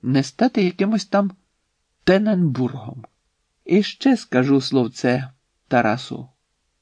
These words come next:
біда жить в світі без запасу. Грошима люди що зовуть? Я б ще побув у Тененбурзі. Перенісся уявою до північної столиці і написав у посланні,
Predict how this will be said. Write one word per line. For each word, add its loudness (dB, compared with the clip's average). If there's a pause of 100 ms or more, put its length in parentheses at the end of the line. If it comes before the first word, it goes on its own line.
біда -2
жить -2
в -18
світі -2 (680)
без 0
запасу. -2 (600)
Грошима 2
люди 2 (160)
що 0
зовуть? -6 (580)
Я 6
б -6
ще -6
побув 0 (120)
у 0
Тененбурзі. 0 (720)
Перенісся 2
уявою 2
до -2
північної -2
столиці -4
і 0
написав -4
у -6
посланні, -2